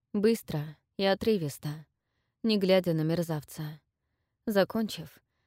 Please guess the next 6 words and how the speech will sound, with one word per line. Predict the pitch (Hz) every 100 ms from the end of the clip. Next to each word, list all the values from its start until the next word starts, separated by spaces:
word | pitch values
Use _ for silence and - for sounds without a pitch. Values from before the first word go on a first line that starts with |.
| _ -
резко | 226 233 - 185
развернулся | 175 160 170 185 220 - 165
и | 151 -
пошёл | 165 170 - 185
к | 175
выходу. | 196 190 165 147